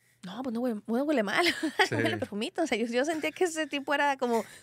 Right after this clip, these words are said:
Speaker 1: que le iba a hacer así, salían moscas, o sea.
Speaker 2: <laughs> Sí.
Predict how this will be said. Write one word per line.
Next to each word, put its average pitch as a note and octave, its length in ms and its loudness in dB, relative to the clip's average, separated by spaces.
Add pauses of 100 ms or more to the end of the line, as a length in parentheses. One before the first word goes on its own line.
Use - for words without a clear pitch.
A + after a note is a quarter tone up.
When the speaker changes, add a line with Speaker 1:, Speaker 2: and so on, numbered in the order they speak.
(120)
Speaker 1:
que A3+ 80 2
le A3 80 6
iba B3+ 80 6
a - 20 6
hacer D4 140 2
así, C#4 180 2
salían A#3+ 240 0
moscas, C4 480 2
o A#3+ 40 8
sea. A3+ 200 6 (120)
Speaker 2:
<laughs> - 600 4
Sí. A2+ 360 -6